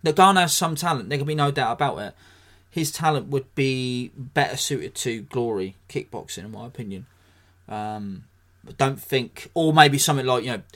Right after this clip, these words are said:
Rising, you know, he'd be fine, like, stomping people's heads out, um, because they've got, like, an absolutely woeful heavyweight division. But yeah, in terms of M M A, Ciryl Gane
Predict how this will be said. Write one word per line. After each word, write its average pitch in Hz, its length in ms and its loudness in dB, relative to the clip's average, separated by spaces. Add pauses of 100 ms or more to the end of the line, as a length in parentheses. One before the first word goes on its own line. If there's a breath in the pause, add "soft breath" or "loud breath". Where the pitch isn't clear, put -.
(240 soft breath)
Rising, 123 600 4 (100)
you 120 100 -4
know, 120 140 2
he'd 117 160 -4
be 127 80 -10
fine, 117 520 0
like, 107 220 -6 (160)
stomping 113 480 -4
people's 107 340 -10
heads 107 280 -8
out, 101 240 -8 (440 loud breath)
um, 107 540 -4
because - 240 -10 (100)
they've 107 440 -8
got, 98 120 -6
like, 101 200 -8 (340)
an - 140 -10
absolutely 117 480 -8
woeful 120 560 -2 (1300)
heavyweight 107 420 -8
division. 110 380 -12 (880 soft breath)
But - 200 2
yeah, 160 280 4 (420)
in 175 180 -12
terms 156 280 0
of 147 80 0
M 135 100 0
M 131 140 2
A, 117 160 4
Ciryl 131 340 2
Gane 113 360 0